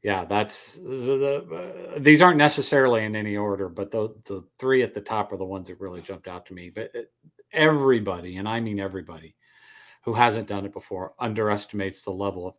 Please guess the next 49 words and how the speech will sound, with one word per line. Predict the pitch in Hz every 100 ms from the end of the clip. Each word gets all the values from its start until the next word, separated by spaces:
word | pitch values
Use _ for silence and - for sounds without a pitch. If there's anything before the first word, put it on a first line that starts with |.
| -
effort, | 120 - 131
time, | - 104 98
and | 90
cost | - 95 -
it's | 95
going | - 95 90
to |
take | 90 92 90
to | 95
migrate | 87 82 85 82
to | 80
the |
cloud. | _ 87 - _ _ - - _ _
They | 110 107 95 92 87 85 _ _
have | 104 104
either | 104 101 98 87
bought | 85 110 117 151 -
into | 135 123 123 117
what | 107 107
the | -
vendors | 98 104 95 92 -
told | - 110 101 80
them, | 82 104 117 _ _ _ _
uh, | 90 85 85
which | 87 92 - -
you | - 98
should | - -
never | 101 85
do, | 98 - 110 _ _ _ _ _
uh, | 110 185
in | 123 107
that | 101
this | 113 101
is | 107
just | - 98 -
gonna | 98
be, | 95 107
"Oh, | 185
yeah, | 151 165 160 -
buy | 131 180
our | 151
cloud | - 127 143
product | - 131 123 120 -
and | 104 95
we | 117
have | 143 131
a |
service | - 117 127 104 -
and | 101 95